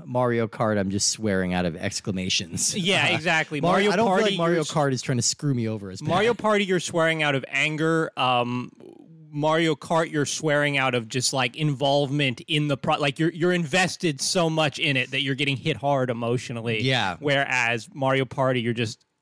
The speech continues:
Speaker 2: angered by the bullshit.
Speaker 1: Yeah.
Speaker 2: Um, so here's my question for you guys. I think, I think it's safe to say Mario Kart Deluxe, Mario Kart eight for the,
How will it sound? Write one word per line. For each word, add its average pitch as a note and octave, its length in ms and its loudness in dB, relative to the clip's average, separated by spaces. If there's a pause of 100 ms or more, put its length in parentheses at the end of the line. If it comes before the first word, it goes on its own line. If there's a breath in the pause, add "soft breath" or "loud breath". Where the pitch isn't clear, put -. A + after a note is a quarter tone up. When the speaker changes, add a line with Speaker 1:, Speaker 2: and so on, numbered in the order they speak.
(120)
Speaker 2:
angered C#3+ 420 0
by A#2+ 160 2
the A#2 80 0
bullshit. A2 560 -4 (120)
Speaker 1:
Yeah. D#3+ 340 2
Speaker 2:
Um, C#3 260 -4 (300 soft breath)
so F3 540 2 (100)
here's G#3+ 200 0
my F3 180 0
question C#3 360 -2
for A#2 120 -6
you A2 120 -2
guys. G#2 520 -2 (300 soft breath)
I E3+ 120 0
think, C#4+ 420 -2 (840)
I D#3 100 0
think C#4 380 0
it's B3 120 0
safe F#3+ 240 2
to E3+ 80 0
say C#3 240 2
Mario D3 360 2
Kart D#3+ 260 0
Deluxe, C3+ 540 -2
Mario D3+ 180 0
Kart D#3+ 160 2
eight D3 200 0
for D#3 100 0
the, C3 120 -6